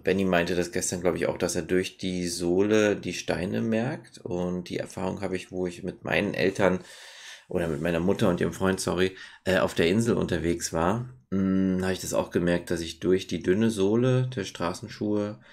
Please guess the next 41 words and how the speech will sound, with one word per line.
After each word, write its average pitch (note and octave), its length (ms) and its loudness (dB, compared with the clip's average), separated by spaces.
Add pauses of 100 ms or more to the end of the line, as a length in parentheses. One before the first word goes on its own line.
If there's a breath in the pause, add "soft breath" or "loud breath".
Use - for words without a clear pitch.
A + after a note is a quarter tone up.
(420 loud breath)
die F2+ 80 -2
Steine F2+ 500 2
und F2+ 240 -2
Äste E2+ 300 -2
und G2 80 -2
was F2+ 160 -6
auch - 80 -12
immer F2+ 180 -4
gemerkt F2+ 380 -2
habe. B2+ 180 -6
Aber F2 160 0
mit F2 160 -2
den F2 160 -2
neuen F2 280 -2
Wanderschuhen, G#2+ 540 -2
die G2+ 60 -6
ich G2+ 80 -8
jetzt - 220 -10
habe, F#2+ 380 -4 (300 loud breath)
die E2+ 60 0
haben E2+ 100 2
eine E2+ 220 2
sehr E2+ 180 0
massive G#2+ 680 0
und F2 240 -4
sehr D#2 800 -2
grifffeste A2+ 640 -2
Sohle, F#2 400 2 (420 loud breath)
äh, E2 200 0
habe D#2+ 200 -4
ich D#2 120 -8
halt D2+ 180 -8
nichts F2 200 -2
vom D2 200 -6
Untergrund D#2+ 480 -10
gemerkt. - 420 -10
Und F2 100 -12
das - 200 -10
war - 320 -12 (880)
echt - 160 -12
gut. - 340 -12